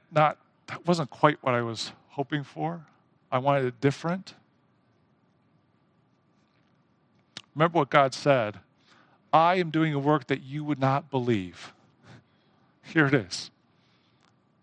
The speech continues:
Here it is. Not quite believing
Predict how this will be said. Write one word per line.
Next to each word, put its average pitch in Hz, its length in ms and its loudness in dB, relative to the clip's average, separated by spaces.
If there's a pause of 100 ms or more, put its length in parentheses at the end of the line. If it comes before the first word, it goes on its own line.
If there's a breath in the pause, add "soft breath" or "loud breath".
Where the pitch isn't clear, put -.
(760)
Here 139 280 0
it 131 60 2
is. 101 540 -6
Not 131 220 0
quite - 400 -4
believing 117 600 -4